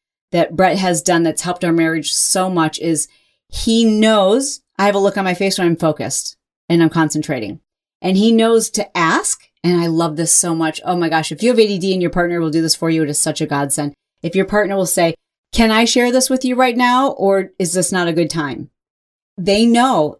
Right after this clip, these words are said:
that's giving me permission to say, "Let me finish this so I can focus on what you have to say."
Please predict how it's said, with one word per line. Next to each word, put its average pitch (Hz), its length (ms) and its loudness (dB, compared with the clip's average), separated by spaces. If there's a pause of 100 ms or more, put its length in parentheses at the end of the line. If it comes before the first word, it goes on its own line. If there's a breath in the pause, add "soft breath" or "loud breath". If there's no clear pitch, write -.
that's 185 380 -2
giving 226 280 0
me 226 140 -2
permission 214 420 -2
to 180 60 0
say, 175 260 2 (240)
"Let 175 360 -2
me 196 400 -8 (240)
finish 180 520 0
this 190 240 2
so 190 120 0
I 175 60 2
can 160 180 -2
focus 165 320 -4
on 156 140 0
what 143 100 -2
you 151 120 -2
have 143 160 -8
to 139 60 -10
say." - 380 -4